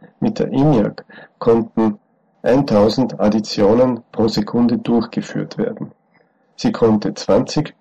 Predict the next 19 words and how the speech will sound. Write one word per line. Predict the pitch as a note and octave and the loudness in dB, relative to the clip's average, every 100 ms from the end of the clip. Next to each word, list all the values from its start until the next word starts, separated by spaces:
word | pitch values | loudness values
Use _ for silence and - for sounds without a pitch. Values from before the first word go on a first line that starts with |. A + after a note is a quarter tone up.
| - | -10
zehnstellige | - B2 C3 - B2 A2+ A2+ A#2 G#2 | -4 -2 -2 -2 0 0 0 -2 -4
Zahlen | G#2+ G2+ G#2 G2 | -2 2 2 0
speichern, | - - - - - - - - - - _ - | -4 -6 -6 -8 -10 -12 -14 -20 -20 -20 _ -4
beherrschte | G#2+ A2+ A2+ - | 2 2 0 -2
die | A2 A2 | -2 -2
vier | - - C3 B2+ | -4 -4 -2 -2
Grundrechenarten | - B2+ C#3+ A#2+ G#2 F#2+ - G#2 G#2 G#2 - A#2+ - - - | 0 0 2 2 0 0 -2 0 2 0 -2 -6 -8 -18 -8
und | - A2 | -2 0
erledigte | G#2+ G2 G#2+ C#3 - - C3 - _ _ | 2 0 0 0 -2 -4 -4 -6 _ _
eine | A2 A2 | 0 2
Multiplikation | A2+ A2+ A2+ - - G#2 - - G#2+ B2 C#3 | 2 2 0 -2 -2 -2 -4 -2 2 2 2
zweier | - - G#2+ G2 | -2 0 0 0
zehnstelliger | - - A#2 C3+ - A#2 G#2+ A2 A2+ | -4 -2 -2 -2 0 2 2 2 0
Zahlen | - F2+ F2+ A2+ A2+ - - | -2 0 0 0 -4 -14 -4
in | A2 G#2 | -2 -2
zwei | - G#2+ | 2 0
Komma | A#2 A2 G2 | 0 0 2
acht | G#2+ A2 - - | 2 -2 -4 0
Millisekunden. | A#2 G#2 G#2 G#2+ - - - - | 2 2 0 -4 -6 -8 -8 -10